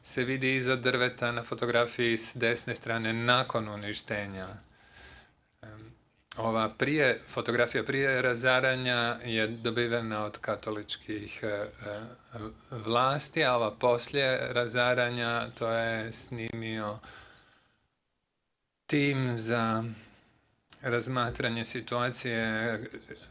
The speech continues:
Europskog vijeća kada su išli u Bosnu prije dvije, e, dvije, dvije godine nakon rata, tužilaštvo. Tri preostale lokacije, samo na brzinu da prođemo, to su, e, Pudinhan Velagići.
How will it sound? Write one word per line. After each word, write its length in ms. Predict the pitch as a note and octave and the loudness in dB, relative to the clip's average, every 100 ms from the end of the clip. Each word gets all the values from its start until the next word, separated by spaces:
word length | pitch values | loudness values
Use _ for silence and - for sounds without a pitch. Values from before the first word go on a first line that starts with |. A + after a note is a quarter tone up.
| - - | -18 -8
Europskog 480 | B2 A#2+ A2+ - A#2 | -4 -4 -6 -6 -2
vijeća 420 | A#2+ B2 - B2 | 2 2 2 -2
kada 280 | A#2 A2+ G#2+ | 0 -2 -2
su 140 | - | 0
išli 440 | A#2 - B2 A2+ A2 | -2 0 -2 -2 0
u 220 | G#2+ A2 | 0 0
Bosnu 640 | G2+ G#2+ G#2 - B2 A2 G#2+ | 2 2 2 -4 -6 -8 -2
prije 200 | A2 G#2+ | -2 0
dvije, 440 | G#2+ G#2+ G#2 G#2 - - _ | 0 0 0 -2 -8 -20 _
e, 180 | B2+ B2 A#2 | 0 0 -2
dvije, 160 | C#3+ B2+ | 0 0
dvije 280 | C3 B2+ C3 | 2 2 4
godine 360 | A#2 A2+ A2+ | 4 4 0
nakon 320 | A2 A2+ C3 A2 | 0 0 0 0
rata, 420 | G#2 G2 - G#2 A2 - - | 0 -2 -6 -8 -8 -16 -8
tužilaštvo. 800 | - A2 B2 G#2+ G2+ - - G#2 - - - - - - | -2 0 0 0 0 -4 -6 -10 -10 -16 -14 -16 -18 2
Tri 220 | F3+ F3 | 4 4
preostale 540 | D#3+ D3 C3+ - C3 | 6 4 4 0 2
lokacije, 840 | B2 A#2+ C3+ B2+ B2+ - B2+ A2 G#2+ | 2 2 2 2 0 -2 2 2 2
samo 320 | - C#3 B2+ | -2 -2 0
na 120 | A#2+ | -2
brzinu 400 | A#2 B2 C3+ B2 | -2 -2 -2 0
da 120 | A2 A2+ | 0 2
prođemo, 560 | B2+ A#2+ A#2 A2+ G#2+ | 4 4 4 0 -2
to 180 | G#2 A2 | 0 -2
su, 140 | - | -2
e, 680 | A2 G#2+ G#2+ A#2+ A2 A2 G#2+ | -4 -4 -4 -2 0 -2 -2
Pudinhan 580 | B2 A2+ A2 G2 A2 G#2+ | 0 0 0 0 -2 2
Velagići. 720 | A#2 C3 C#3 D#3+ D#3+ - F3+ | 2 2 2 0 -2 -2 -4